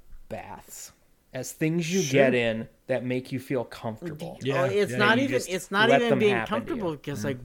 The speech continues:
Speaker 3: wasn't comfortable for a lot of this movie. Every time I've
Speaker 2: Sure.
Speaker 3: watched it, I'm not
Speaker 1: Well,
Speaker 3: comfortable.
Speaker 1: comfort is maybe a relative term,
Speaker 3: I'm,
Speaker 1: I
Speaker 3: I'm
Speaker 1: guess.
Speaker 3: more,
Speaker 1: That
Speaker 3: I'm more, um, enveloped in it.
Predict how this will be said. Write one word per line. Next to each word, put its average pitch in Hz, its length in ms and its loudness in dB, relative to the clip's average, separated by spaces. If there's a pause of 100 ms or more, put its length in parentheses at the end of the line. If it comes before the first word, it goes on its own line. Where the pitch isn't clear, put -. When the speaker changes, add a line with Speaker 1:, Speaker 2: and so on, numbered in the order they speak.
Speaker 3:
wasn't 151 640 -2
comfortable 110 580 -10
for 127 240 -10
a 120 80 -4
lot 117 500 2
of 156 100 2
this - 200 -2
movie. 190 400 0
Every 170 280 2
time 208 220 -4
I've 190 140 0
Speaker 2:
Sure. 190 240 2
Speaker 3:
watched 175 100 4
it, 123 80 -6
I'm 143 200 -6
not 214 160 -2
Speaker 1:
Well, - 80 -10 (120)
Speaker 3:
comfortable. 226 480 -4
Speaker 1:
comfort 233 360 4
is 160 100 4
maybe 160 280 4
a 135 40 2
relative 123 460 0
term, 185 80 0 (240)
Speaker 3:
I'm, 190 80 -8
Speaker 1:
I 185 80 0
Speaker 3:
I'm 202 80 4
Speaker 1:
guess. 190 160 2
Speaker 3:
more, 202 180 6
Speaker 1:
That 151 140 0
Speaker 3:
I'm 180 160 2
more, 165 680 0
um, 143 360 -4
enveloped 127 1040 -6 (380)
in 110 200 -10
it. - 340 -18